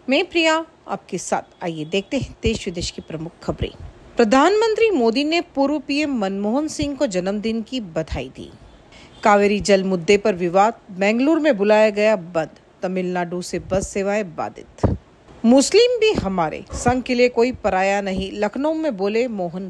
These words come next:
भागवत। यूपी में दलित वोटों तक पहुंचने के लिए बीजेपी दलित बस्तियों में चलाएगी विशेष संपर्क अभियान। नीतीश आएंगे तो उनका स्वागत है,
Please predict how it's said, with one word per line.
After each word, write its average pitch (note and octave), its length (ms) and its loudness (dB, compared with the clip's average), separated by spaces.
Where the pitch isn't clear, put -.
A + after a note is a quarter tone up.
भागवत। - 340 -14
यूपी C#4 440 6
में F#4+ 220 4
दलित A3+ 400 2
वोटों B3+ 280 2
तक C#4+ 180 -2
पहुंचने G#3 420 -4
के D#4+ 120 -4
लिए D4 120 0
बीजेपी G#3 500 -2
दलित G3+ 420 -2
बस्तियों A3+ 340 -2
में A#3 100 0
चलाएगी G3+ 500 0
विशेष B3+ 600 -2
संपर्क F#3+ 680 -6
अभियान। D3+ 440 -8
नीतीश C#4+ 500 4
आएंगे D4 360 4
तो E4 120 -2
उनका A#3 260 -2
स्वागत F#3 560 -6
है, F3 100 -8